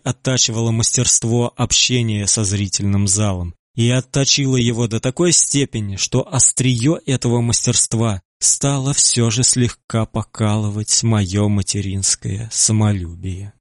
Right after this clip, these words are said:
Когда мы возвращались домой, Лидуся принималась рассказывать о концерте так, будто мы на нем не присутствовали. Но она не была в упоении. Наоборот,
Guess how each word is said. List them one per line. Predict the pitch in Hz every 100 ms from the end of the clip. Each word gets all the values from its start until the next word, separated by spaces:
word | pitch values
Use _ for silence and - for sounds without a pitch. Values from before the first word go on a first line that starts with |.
| _ _ _
Когда | 139 127
мы | 165 160
возвращались | 143 147 143 - 156 143 117
домой, | 120 127 151 165 123
Лидуся | 117 139 123 160 - 143
принималась | 135 139 131 123 131 127 -
рассказывать | 123 113 - 160 139 135 139
о | 120
концерте | 117 113 - 127 127 -
так, | 110 - 170 - -
будто | 120 143 - 139
мы | 131 139
на | 151 127
нем | 117 107 104 101 117
не | 120
присутствовали. | 123 110 - 131 139 - - 110 104 101 98 101 - _ _
Но | 131 131 123
она | 147 139 127
не | 143
была | 135 151 113 123
в | 170
упоении. | 175 156 131 104 95 90 85 85 101 -
Наоборот, | 135 123 104 107 101 117 123 -